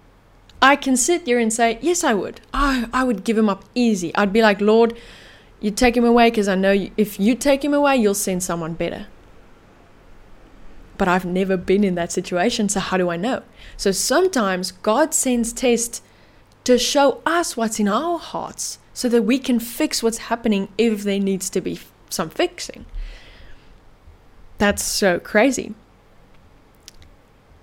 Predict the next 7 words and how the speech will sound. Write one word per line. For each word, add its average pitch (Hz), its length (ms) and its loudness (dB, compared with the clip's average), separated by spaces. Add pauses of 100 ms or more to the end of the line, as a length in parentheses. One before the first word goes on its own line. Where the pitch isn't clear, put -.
(160)
Um, 175 560 0 (1120)
I 233 80 8
love 285 300 6 (100)
how 254 120 4
Abram 208 420 2
also 190 340 -2
said 175 440 -4